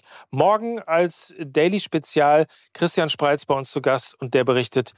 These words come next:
quasi Backstage aus Katar.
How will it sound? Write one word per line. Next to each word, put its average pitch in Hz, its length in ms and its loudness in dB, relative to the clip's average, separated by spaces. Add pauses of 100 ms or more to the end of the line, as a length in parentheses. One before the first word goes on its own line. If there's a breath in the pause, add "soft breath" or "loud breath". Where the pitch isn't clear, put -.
(280 soft breath)
quasi 170 340 0
Backstage 151 720 0
aus - 360 0 (100)
Katar. - 540 -4